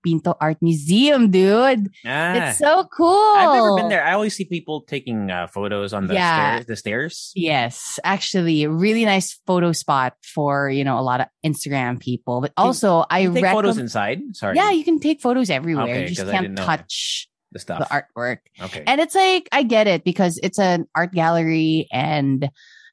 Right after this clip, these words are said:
Speaker 1: you know, like, there's just a lot of random art inside. And I feel like it's also just,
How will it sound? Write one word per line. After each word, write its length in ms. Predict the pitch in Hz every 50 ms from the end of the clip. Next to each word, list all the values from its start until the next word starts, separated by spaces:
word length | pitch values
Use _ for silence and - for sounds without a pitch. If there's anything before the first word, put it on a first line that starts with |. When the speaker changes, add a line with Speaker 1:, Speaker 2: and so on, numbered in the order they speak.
| -
Speaker 1:
you 140 | - 190 190
know, 160 | 185 180 180
like, 360 | 185 185 175 170 165 165 - _ _ _ _ _ _ -
there's 380 | 175 208 226 254 262 226 -
just 240 | - - 277 240 - -
a 60 | 226
lot 260 | 214 208 185 196 196
of 200 | 208 190 170 160
random 560 | 160 165 151 147 151 160 160 165 160 160 151 -
art 220 | - 139 143 139 _ -
inside. 440 | 151 143 143 - 147 123 120 127 113
And 120 | 139 147
I 60 | 151
feel 240 | 147 - 165 160 156
like 220 | 156 151 151 147 -
it's 140 | 156 143 -
also 300 | - 139 139 - - 151
just, 500 | 139 139 143 139 139 - - - - -